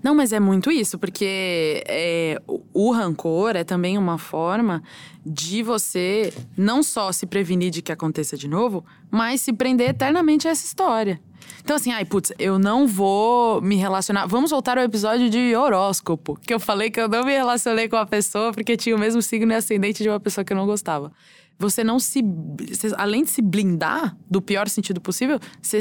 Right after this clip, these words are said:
não se permite ter outras oportunidades, outras experiências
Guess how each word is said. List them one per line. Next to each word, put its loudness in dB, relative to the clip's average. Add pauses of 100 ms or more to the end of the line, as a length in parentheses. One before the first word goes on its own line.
(100)
não 0
se -2
permite 0
ter 0
outras -2
oportunidades, 0
outras -2
experiências -2